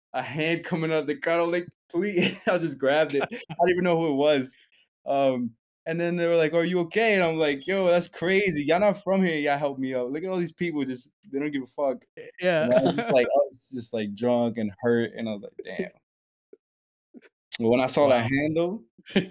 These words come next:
Speaker 2: Yeah.
Speaker 3: <laughs> It was like, uh, <laughs> like that painting. <laughs>
Speaker 1: <laughs>
Speaker 3: What is it? You know
Speaker 2: Yeah. <laughs>
Speaker 3: the painting where, like, they're both laying down
Speaker 2: Oh, yeah,
Speaker 3: and
Speaker 2: that's
Speaker 3: one is
Speaker 2: the,
Speaker 3: reaching
Speaker 2: yeah,
Speaker 3: out a
Speaker 2: the,
Speaker 3: hand?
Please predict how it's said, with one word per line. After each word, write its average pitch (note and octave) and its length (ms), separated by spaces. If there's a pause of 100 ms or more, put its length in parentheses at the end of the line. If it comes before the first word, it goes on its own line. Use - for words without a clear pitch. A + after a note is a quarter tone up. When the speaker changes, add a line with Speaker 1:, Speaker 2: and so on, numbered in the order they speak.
(180)
Speaker 2:
Yeah. F#3 380
Speaker 3:
<laughs> - 20 (880)
It F#3 80
was E3 180
like, C#3+ 220
uh, F#3 500
<laughs> - 20
like E3+ 180
that C3 220
painting. D3+ 440 (120)
<laughs> - 60 (120)
Speaker 1:
<laughs> A#3+ 340
Speaker 3:
What D3+ 280
is D#3 120
it? F#3+ 180
You D#3 120
know E3+ 120
Speaker 2:
Yeah. F#3 40
<laughs> C#3 40
Speaker 3:
the D#3 80
painting D3 360
where, D3 120
like, C3 180
they're C3 120
both C3 240
laying B2 240
down A2 340
Speaker 2:
Oh, E3 40
yeah, D#3+ 240
Speaker 3:
and - 20
Speaker 2:
that's D3+ 120
Speaker 3:
one C3+ 100
is C3+ 100
Speaker 2:
the, D3 60
Speaker 3:
reaching D3 200
Speaker 2:
yeah, C#3 40
Speaker 3:
out C3 140
a C3 40
Speaker 2:
the, C3 80
Speaker 3:
hand? C#3+ 180